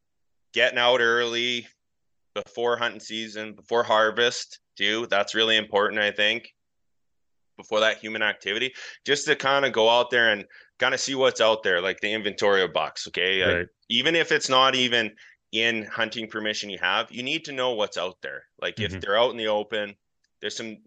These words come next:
Speaker 1: there's some no hunting areas, just glass them, see what, see what the genetics are like. Um, and you might, you can't hunt those deer, but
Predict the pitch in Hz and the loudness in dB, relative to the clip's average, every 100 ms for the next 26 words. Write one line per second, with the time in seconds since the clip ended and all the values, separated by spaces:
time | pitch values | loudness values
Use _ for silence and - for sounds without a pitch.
0 | - 104 - 107 113 117 113 110 107 104 | -14 -14 -12 -10 -6 -4 -4 -6 -6 -4
1 | 107 110 - 131 - 131 143 - 95 - | -4 -4 -8 -14 -2 2 2 0 -10 -14
2 | 143 151 143 - - 139 135 _ _ _ | -12 -6 -6 -6 -14 -10 -12 _ _ _
3 | _ _ _ 107 107 110 104 113 - 107 | _ _ _ -14 -10 -4 -2 -2 -4 -4
4 | 101 98 92 101 - _ _ _ - 98 | -4 -2 -4 -6 -14 _ _ _ -8 -4
5 | 95 92 - 87 85 85 80 101 113 120 | -2 -4 -12 -10 -10 -12 -18 -10 -4 -4
6 | 107 98 90 131 117 127 - 104 - 131 | -6 -18 -6 -4 -4 -6 -6 -12 -10 -8
7 | 117 98 | -6 -4